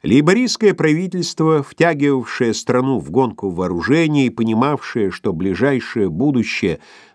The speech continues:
даст значительное ухудшение жизненного уровня трудящихся, провело выборы несколько ранее срока истечения полномочий парламента.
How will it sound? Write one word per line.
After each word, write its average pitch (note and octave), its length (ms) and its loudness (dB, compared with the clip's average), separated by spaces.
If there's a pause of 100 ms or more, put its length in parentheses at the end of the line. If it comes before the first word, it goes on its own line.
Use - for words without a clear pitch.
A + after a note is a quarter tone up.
даст C#3+ 340 -2
значительное F3 880 0
ухудшение D3+ 800 2
жизненного A2+ 540 0
уровня G#2+ 460 0
трудящихся, C#3+ 920 0 (520)
провело F3 400 4
выборы F#3 440 0
несколько E3+ 600 -2
ранее E3 440 -2
срока D3+ 400 -2
истечения B2 580 0
полномочий A2 580 -2
парламента. E2 680 -8